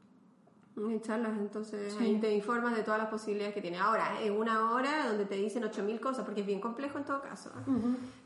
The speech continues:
Speaker 1: Eh,
Speaker 2: Sí.
Speaker 1: es como que tú, ¡ah!
Speaker 2: Sí, al
Speaker 1: ¿Alguna
Speaker 2: principio a lo
Speaker 1: vez?
Speaker 2: mejor te, te puede sonar todo a chino, pero bueno,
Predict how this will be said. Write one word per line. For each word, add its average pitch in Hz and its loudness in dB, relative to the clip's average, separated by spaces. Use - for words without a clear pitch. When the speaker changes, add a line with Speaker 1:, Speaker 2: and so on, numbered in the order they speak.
Speaker 1:
Eh, 202 -6
Speaker 2:
Sí. 277 4
Speaker 1:
es 208 4
como 226 4
que 208 2
tú, 233 4
¡ah! 349 2
Speaker 2:
Sí, 339 4
al 302 6
Speaker 1:
¿Alguna 285 4
Speaker 2:
principio 247 4
a 294 6
lo 294 6
Speaker 1:
vez? 294 2
Speaker 2:
mejor 320 2
te, 285 0
te 226 0
puede 269 2
sonar 254 0
todo 254 2
a 226 2
chino, 277 0
pero 220 0
bueno, 220 2